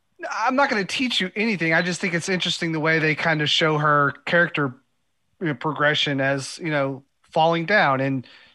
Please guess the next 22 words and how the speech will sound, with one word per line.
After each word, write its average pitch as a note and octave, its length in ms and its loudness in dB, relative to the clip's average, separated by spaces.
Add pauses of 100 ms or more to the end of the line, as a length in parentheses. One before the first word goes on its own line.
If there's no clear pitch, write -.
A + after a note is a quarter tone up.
(180)
people D#3 300 -2
showing D#3+ 420 2
that D#3 140 -2
they, D#3+ 160 0
like, D#3 280 0
actually D#3+ 500 0
care, F3 460 2
and C3 120 -2
she - 120 -4
doesn't D#3+ 360 -2
need D#3+ 220 -2
to D3+ 260 -2 (360)
use E3 520 -4 (240)
sex - 440 0
to D#3 80 -2
get D#3+ 300 -2
people D#3+ 300 -4
to C#3+ 360 -2
care G3+ 300 4
about C3 280 2
her B2+ 440 -2
or C3+ 380 -2